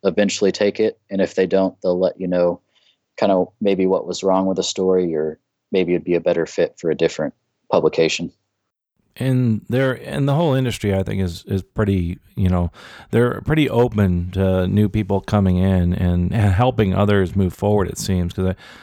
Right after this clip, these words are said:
Speaker 2: especially the ones that I've hung around with from G A News, et cetera, have been around for a while. They, they love seeing new people, that's for sure. One of the things that I think that's really cool, though, is that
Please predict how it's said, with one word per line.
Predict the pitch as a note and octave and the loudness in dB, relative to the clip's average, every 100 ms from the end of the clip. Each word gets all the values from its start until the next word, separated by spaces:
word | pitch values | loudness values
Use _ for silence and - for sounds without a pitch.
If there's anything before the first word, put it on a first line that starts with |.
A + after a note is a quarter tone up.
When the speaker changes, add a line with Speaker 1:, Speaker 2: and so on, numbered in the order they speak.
| - _ | -20 _
Speaker 2:
especially | G#2 - D#3 C3+ | -6 0 0 2
the | A#2 | 2
ones | A2 G2+ | 4 2
that | G2 | 2
I've | F#2+ F2 | 2 0
hung | F#2+ G#2 | -2 0
around | F#2 F2+ F#2 | 0 0 0
with | F#2 F2 | 0 -2
from | F2+ F2+ | -2 -2
G | F2+ G2+ | -2 -2
A | G2 F#2 | 0 2
News, | F#2 F#2 F#2 | 2 2 0
et | F2+ | -4
cetera, | - F#2 F#2+ | -4 -2 -2
have | F2+ | -2
been | F2+ | -2
around | F#2 F#2 F2+ | 0 -2 -2
for | - F2+ | -2 -2
a | |
while. | F2 E2+ F2 F2 | -2 -2 -4 -2
They, | F#2 | -4
they | G#2 | -2
love | A2+ B2+ A#2+ | 0 0 0
seeing | A2 F#2+ F2 | -2 0 -2
new | F2 | -4
people, | F2+ F2 F2 | -6 -6 -6
that's | F2+ | -6
for | - E2 | -6 -8
sure. | F2 E2+ E2+ _ _ - | -4 -6 -8 _ _ -6
One | A3 | -2
of | E4 | 0
the | A#3 | 2
things | A3 D3 | 2 2
that | C#3 - _ _ _ - - - | 2 -2 _ _ _ -20 -12 -6
I | C3+ | -2
think | B2+ F3+ | 0 0
that's | B2+ - | -2 -2
really | C3 D3 C3+ | -2 0 -2
cool, | - C3 C3+ | -4 0 2
though, | A#2 F#2+ F2+ - | 2 2 2 2
is | F#2+ F#2 | -2 0
that | G#2 F#2+ | 0 0